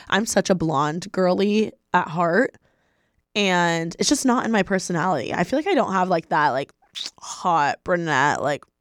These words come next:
look. I'm, like, bubbly, I'm fun. Like, I feel like I'm just more of a blonde. <laughs> Brunettes are, like, so h-, hot and sexy.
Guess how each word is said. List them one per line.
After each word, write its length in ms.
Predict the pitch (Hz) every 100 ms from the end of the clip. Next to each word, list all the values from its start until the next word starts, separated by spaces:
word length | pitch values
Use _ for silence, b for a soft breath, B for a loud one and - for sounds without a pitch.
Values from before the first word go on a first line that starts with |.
| _ _ _ -
look. 400 | 196 190 139 -
I'm, 200 | 165 202
like, 220 | 226 240 -
bubbly, 800 | 175 208 208 214 208 196 190 190
I'm 360 | - 170 175 175
fun. 640 | - 190 180 175 165 165
Like, 160 | 165 -
I 140 | 180
feel 120 | 185
like 100 | 220
I'm 120 | 226 226
just 160 | -
more 160 | 180 175
of 120 | 160
a 40 |
blonde. 540 | 156 156 143 139 - - 294 - 262 240
<laughs> 400 | - 494 480 -
Brunettes 420 | 269 220 233 262
are, 60 |
like, 200 | 247 226
so 380 | - - 185 180
h-, 80 | 175 - _ _ - - _
hot 500 | - 196 180 175 160
and 140 | - 170
sexy. 500 | 147 - - 202